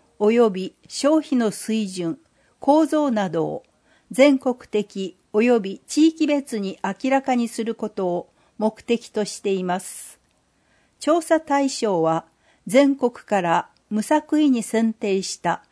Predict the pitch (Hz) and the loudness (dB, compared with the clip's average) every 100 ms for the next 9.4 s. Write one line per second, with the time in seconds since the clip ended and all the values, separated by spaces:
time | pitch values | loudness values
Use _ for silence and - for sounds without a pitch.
0 | _ _ - 214 226 - 196 202 - 311 | _ _ 0 2 2 -2 -6 -6 0 2
1 | 339 311 302 269 226 220 226 202 170 180 | 4 2 0 0 -4 -2 -2 -2 -2 -4
2 | - _ _ 233 233 226 214 202 190 170 | -6 _ _ 0 0 0 -2 -2 -2 -4
3 | 170 160 160 160 _ _ _ _ _ - | -2 -4 -6 -8 _ _ _ _ _ -2
4 | 285 269 233 214 180 - 220 247 247 240 | 0 0 2 2 2 -2 0 2 2 0
5 | - 220 214 - 214 220 220 202 190 180 | -2 -4 -4 -2 -4 -2 -2 -2 -6 -4
6 | 185 - _ _ _ _ - 226 294 294 | -4 -6 _ _ _ _ -2 0 2 2
7 | 302 294 226 247 240 294 277 277 185 180 | 2 -2 -2 -2 0 0 0 -2 -2 -2
8 | 185 - 214 269 - 233 233 - 196 - | -2 -4 0 0 0 -4 -4 -4 -6 -6
9 | 185 - 165 160 | -8 -8 -8 -8